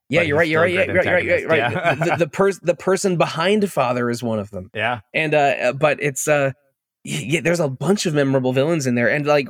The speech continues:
Speaker 1: there was one, one of the, uh, N P Cs that ends up being a villain. I, I did not trust him from the very beginning. Um, y-, y-, uh, some-, someone who invests in an arena, uh, Zach. I, I, I had that guy pegged as bad
Speaker 2: I,
Speaker 1: from the
Speaker 2: I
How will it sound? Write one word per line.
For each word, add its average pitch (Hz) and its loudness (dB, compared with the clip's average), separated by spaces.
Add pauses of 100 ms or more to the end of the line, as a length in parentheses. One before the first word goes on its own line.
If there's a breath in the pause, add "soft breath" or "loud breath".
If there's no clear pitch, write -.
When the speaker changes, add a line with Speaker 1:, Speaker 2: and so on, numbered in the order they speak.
(100)
Speaker 1:
there 156 2
was 143 -2
one, 165 0 (340)
one 139 2
of 156 0
the, 147 0 (100)
uh, 143 2
N 143 -2
P 147 -4
Cs 151 -2
that 127 0
ends 135 0
up 131 -4
being 143 0
a - 2
villain. 147 0
I, 135 0
I 135 0
did 127 -6
not 123 0
trust - -6
him 123 0
from 120 -4
the 113 -6
very 117 -2
beginning. 117 -6 (400)
Um, 117 0
y-, - -12 (340)
y-, 127 0
uh, 120 0
some-, - -4
someone 151 0
who 139 2
invests 123 0
in 123 0
an 120 0
arena, 117 -2 (140)
uh, 120 0
Zach. 127 -2 (340)
I, 117 0
I, 156 0
I 156 0
had 151 -2
that 139 0
guy 135 0
pegged 120 -2
as 113 -2
bad 117 0
Speaker 2:
I, - -8
Speaker 1:
from 123 -4
the 120 -2
Speaker 2:
I - -4